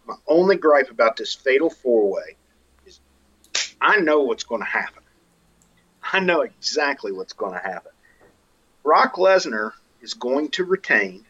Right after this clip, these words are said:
He isn't going anywhere. He pulls this shit about every, every, uh,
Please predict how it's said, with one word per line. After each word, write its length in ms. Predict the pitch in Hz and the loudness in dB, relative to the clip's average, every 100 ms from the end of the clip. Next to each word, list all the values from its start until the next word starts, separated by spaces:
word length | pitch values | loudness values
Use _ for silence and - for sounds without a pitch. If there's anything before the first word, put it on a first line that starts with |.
| _ | _
He 120 | 208 | -2
isn't 300 | 214 127 104 - | 0 0 -8 -8
going 300 | 107 98 98 | -4 -4 -4
anywhere. 380 | 95 - 101 127 | -6 -4 -2 -2
He 80 | - | -2
pulls 340 | 151 156 - | 0 0 -2
this 120 | 101 | -10
shit 400 | - - 117 98 | -8 -4 -2 0
about 280 | 95 98 98 | -2 0 2
every, 280 | 98 98 85 _ _ _ _ 117 | 0 -4 -12 _ _ _ _ -18
every, 440 | 104 98 90 90 87 | -14 -12 -8 -4 -2
uh, 220 | 80 | -4